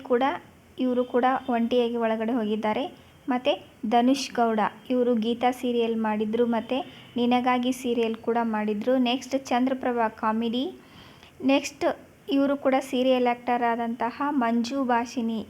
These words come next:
ಇವರು ಕೂಡ ಒಳಗಡೆ ಹೋಗಿದ್ದಾರೆ. ಇನ್ನು ರಾಶಿಕಾ ಮನದ ಕಡಲು ಎಂಬ ಫಿಲ್ಮ್ ಮಾಡಿದಾರಲ್ಲ, ಆ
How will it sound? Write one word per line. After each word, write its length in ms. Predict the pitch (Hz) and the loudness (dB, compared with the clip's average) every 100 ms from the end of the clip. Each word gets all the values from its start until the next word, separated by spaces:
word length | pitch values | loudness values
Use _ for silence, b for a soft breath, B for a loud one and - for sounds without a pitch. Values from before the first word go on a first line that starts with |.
| - | -2
ಇವರು 220 | 233 233 233 233 | 0 0 0 -2
ಕೂಡ 120 | 240 269 B B B - | -2 -4 B B B -4
ಒಳಗಡೆ 320 | 233 226 226 262 | -2 0 0 0
ಹೋಗಿದ್ದಾರೆ. 480 | 226 214 220 226 254 339 - 247 | 0 0 0 0 0 -4 -6 -4
ಇನ್ನು 200 | 226 226 226 233 | -2 -2 0 0
ರಾಶಿಕಾ 460 | 240 240 254 240 214 233 | 0 -2 -4 0 0 0
ಮನದ 260 | 233 262 269 277 | 0 0 0 0
ಕಡಲು 320 | 262 254 247 247 233 | 2 2 4 2 2
ಎಂಬ 180 | 226 226 240 - B B - - | 0 0 -2 -4 B B -8 -2
ಫಿಲ್ಮ್ 240 | 254 247 240 | 2 4 2
ಮಾಡಿದಾರಲ್ಲ, 560 | 233 233 233 226 240 247 | 2 0 0 0 0 0
ಆ 60 | - | 0